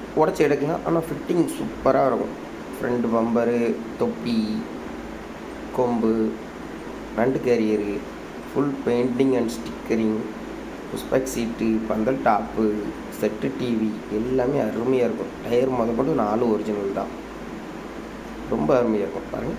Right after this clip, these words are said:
இதுதான் இன்டீரியர், பந்தல் டாப்போட இருக்கு. என்னோட நம்பர் எண்பத்தி ரெண்டு நாற்பத்தி எட்டு முந்நூற்றி இருபத்தி நாலு முந்நூற்றி இருபத்தஞ்சு. லொகேஷன் திருநெல்வேலி. பேர் பஜ்ரங் பாலா.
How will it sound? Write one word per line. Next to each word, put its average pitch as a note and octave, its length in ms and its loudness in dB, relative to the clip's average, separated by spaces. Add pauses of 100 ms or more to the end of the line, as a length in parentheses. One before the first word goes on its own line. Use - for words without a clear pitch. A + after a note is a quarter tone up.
இதுதான் A2+ 220 -2
இன்டீரியர், G#2+ 500 0 (920)
பந்தல் G#2 340 -2
டாப்போட G#2 140 -2
இருக்கு. G#2 400 -6 (240)
என்னோட C3+ 300 4
நம்பர் D#3 340 2
எண்பத்தி C#3 380 2
ரெண்டு C#3 240 0
நாற்பத்தி B2+ 380 0
எட்டு A#2 280 0
முந்நூற்றி C3+ 420 2
இருபத்தி C3 260 2
நாலு B2+ 240 4
முந்நூற்றி B2+ 500 0
இருபத்தஞ்சு. A2 500 0 (540)
லொகேஷன் C3 460 2
திருநெல்வேலி. B2+ 560 4 (460)
பேர் B2 180 2
பஜ்ரங் A2 480 0
பாலா. A#2+ 200 4